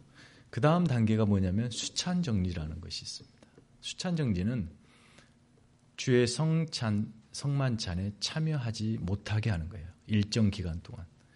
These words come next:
그리고 그 다음 단계가, 가장 심한 단계가 이제 제명이죠. 출교입니다. 그러니까 이 수찬 정지를 보았을 때 이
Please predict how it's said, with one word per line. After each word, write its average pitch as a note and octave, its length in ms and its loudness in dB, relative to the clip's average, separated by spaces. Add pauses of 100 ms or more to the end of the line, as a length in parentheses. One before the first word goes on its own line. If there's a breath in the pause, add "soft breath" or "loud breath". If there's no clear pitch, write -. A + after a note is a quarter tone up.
(320 soft breath)
그리고 D3+ 500 6
그 - 180 -2
다음 F3 320 10
단계가, G#2+ 380 2
가장 G#2 240 2
심한 C#3+ 340 2
단계가 F2 380 0
이제 E2+ 400 -4 (460 soft breath)
제명이죠. E2+ 720 0
출교입니다. C3+ 680 -4 (1200 soft breath)
그러니까 D#3+ 880 10
이 E3 120 2
수찬 G#3 380 4
정지를 C#3+ 600 4 (160)
보았을 A2+ 400 2
때 F2+ 300 0 (140)
이 A2 200 0